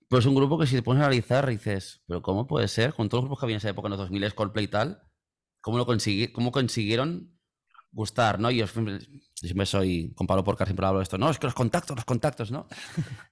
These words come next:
Eh, claro, el padre de Matthew Bellamy fue uno de los managers o un ayudante de manager de los Beatles.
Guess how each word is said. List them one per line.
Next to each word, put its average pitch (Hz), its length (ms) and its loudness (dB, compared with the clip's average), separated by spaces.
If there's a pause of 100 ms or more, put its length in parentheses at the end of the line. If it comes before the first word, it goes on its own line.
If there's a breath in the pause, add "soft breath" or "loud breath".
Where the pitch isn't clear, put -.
Eh, 110 720 4
claro, 120 280 2
el 110 140 0
padre 120 200 2
de 143 60 2
Matthew 143 200 0
Bellamy 147 520 0
fue 143 480 0
uno 143 220 0
de 156 60 0
los 139 120 0
managers 135 380 -2
o 113 280 2
un 110 380 0 (100)
ayudante 104 380 -2
de 117 60 2
manager 120 280 0
de 156 60 -2
los 110 120 -2
Beatles. - 560 -6